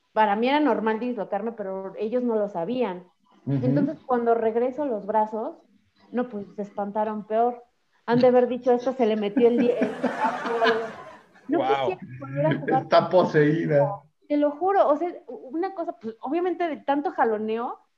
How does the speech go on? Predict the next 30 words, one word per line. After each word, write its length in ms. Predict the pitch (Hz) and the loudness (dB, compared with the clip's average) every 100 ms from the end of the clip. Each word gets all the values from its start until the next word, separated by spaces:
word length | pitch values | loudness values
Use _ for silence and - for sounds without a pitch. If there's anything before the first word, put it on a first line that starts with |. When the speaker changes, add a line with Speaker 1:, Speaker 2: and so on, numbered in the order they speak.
| _ - | _ -6
Speaker 1:
y 120 | 247 | 0
Speaker 2:
Sí, 80 | 143 | 2
Speaker 1:
jijiji, 360 | 587 571 494 | 2 0 -4
Speaker 2:
sí. 400 | 415 381 330 381 | -6 -10 -8 -6
Speaker 1:
jijiji, 380 | 415 370 339 349 - _ | -6 -6 -6 -10 -12 _
sa, 260 | 269 339 403 | -4 -4 -4
se 80 | 262 | -6
me 100 | 220 | -6
zaf-, 240 | 226 269 | -6 -8
o 80 | 240 | -8
sea, 180 | 220 175 _ _ 208 | -10 -16 _ _ -10
me 140 | 208 | -6
dislocan 560 | 220 226 247 254 277 277 | -6 -2 -2 -2 -6 -4
los, 240 | 240 233 | -4 -4
los 400 | 220 214 214 208 | -4 -4 -4 -6
hombros, 400 | 262 247 233 339 - _ _ _ _ _ _ | -6 -2 -2 -4 -10 _ _ _ _ _ _
se 80 | 220 | -4
ponen 400 | 226 269 294 285 | 0 2 2 2
todos 180 | 294 285 | 2 2
a 80 | |
gritar, 420 | 208 220 - 254 262 | -2 -4 -4 -2 0
a 60 | |
llorar 340 | 247 233 233 240 | 0 -2 -2 -4
como 200 | 262 277 | -6 -6
histéricos, 640 | 277 294 262 - 226 285 - _ _ | -2 -2 -2 -8 -8 -8 -14 _ _
yo 140 | 185 269 | -2 0
me 120 | 277 | 0
pongo 280 | - 269 269 | -2 0 0
a 60 | |
llorar, 420 | 269 269 262 269 | 0 0 -2 -2